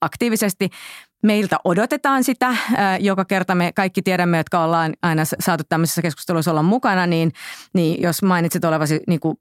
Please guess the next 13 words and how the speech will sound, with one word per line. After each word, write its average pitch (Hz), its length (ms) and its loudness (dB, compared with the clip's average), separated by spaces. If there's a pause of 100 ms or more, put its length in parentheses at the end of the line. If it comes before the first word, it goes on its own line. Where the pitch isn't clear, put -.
(140)
ö, - 180 -4
Suomesta, 160 440 0
niin 156 280 0
se 185 120 -2
on 151 80 0
vähän 160 180 0
niin 143 100 0
kuin 151 100 -2
olisit 151 220 0
sveitsiläisiä 156 640 -2
kelloja 151 380 0
edustamassa, 151 600 -2
että 147 120 -8